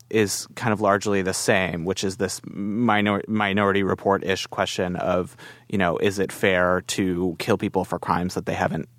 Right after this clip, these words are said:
done yet? And so they're just, Hydra is just gonna kill all of its enemies and all the enemies of order ahead of time. And,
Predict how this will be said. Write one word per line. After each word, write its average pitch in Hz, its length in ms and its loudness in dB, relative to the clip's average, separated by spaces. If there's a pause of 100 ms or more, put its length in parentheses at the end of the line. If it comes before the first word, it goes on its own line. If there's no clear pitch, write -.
(200)
done 92 260 2
yet? 67 280 -4 (340)
And 113 140 2
so 131 100 2
they're 113 140 4
just, 104 240 -2
Hydra 104 360 0 (220)
is 104 140 -2
just 104 180 0
gonna 98 160 -2
kill 98 240 4
all 95 300 4
of 98 80 0
its 98 100 -2
enemies 92 380 -2
and 95 80 -2
all 98 80 4
the 98 100 2
enemies 92 320 -2
of 98 100 -2
order 90 280 0
ahead 113 280 0
of 156 80 -4
time. 107 220 2
And, 165 220 2